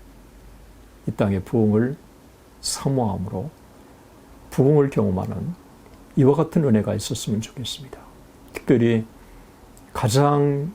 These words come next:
비종교적인 Z 제너레이션이 부흥을 경험하게 된다면 그 이전과 그 이후의 세대를 연결해주는, 그래서 하나님 나라가 계속해서 이 땅에 놀랍게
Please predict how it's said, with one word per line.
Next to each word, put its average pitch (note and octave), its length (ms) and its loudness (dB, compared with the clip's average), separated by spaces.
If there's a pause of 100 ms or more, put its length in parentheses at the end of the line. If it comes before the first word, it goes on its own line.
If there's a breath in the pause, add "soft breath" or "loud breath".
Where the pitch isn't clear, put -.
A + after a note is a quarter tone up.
(180)
비종교적인 A#2+ 1000 2 (680)
Z G#2+ 260 0 (640)
제너레이션이 G2+ 880 0 (720 loud breath)
부흥을 D#3+ 500 4
경험하게 C3+ 520 2
된다면 G#2 680 -4 (500 loud breath)
그 B2 140 4
이전과 G#2+ 680 2
그 D3 220 2
이후의 D#3 400 6
세대를 B2 400 2
연결해주는, G#2+ 760 0 (760)
그래서 A2+ 380 2
하나님 C3+ 420 2
나라가 B2 400 2
계속해서 D#3 560 0
이 C#3 140 2
땅에 B2+ 460 0 (640 loud breath)
놀랍게 C3+ 1300 2